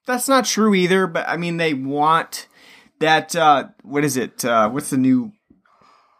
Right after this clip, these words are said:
what's that company that tries to do that? I can't remember what their name is, but they always advertise about trying to make films get an R rating for smoking, but I don't think that's,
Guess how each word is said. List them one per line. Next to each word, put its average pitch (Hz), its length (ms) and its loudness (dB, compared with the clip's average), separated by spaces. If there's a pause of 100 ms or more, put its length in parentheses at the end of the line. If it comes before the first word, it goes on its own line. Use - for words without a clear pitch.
(180)
what's 160 180 -6
that 156 200 2
company 135 320 -2
that 107 180 -2
tries 117 460 -2
to 127 120 -4
do 110 300 -6
that? 98 340 -4 (1400)
I 127 60 -4
can't 143 140 -2
remember 127 240 -2
what 113 80 -6
their 113 120 -4
name 104 200 -2
is, 104 100 -4
but 117 240 -4 (320)
they 147 100 2
always 156 200 2
advertise 135 580 2
about 120 320 2 (160)
trying 143 360 0
to 131 80 0
make 123 360 -4
films 147 420 -2
get 147 140 -2
an 135 100 -2
R 139 240 2
rating 143 360 0
for 135 260 -2
smoking, 135 400 -6
but 123 100 -2
I 117 120 -2
don't 196 160 -2
think 226 120 -4
that's, - 280 0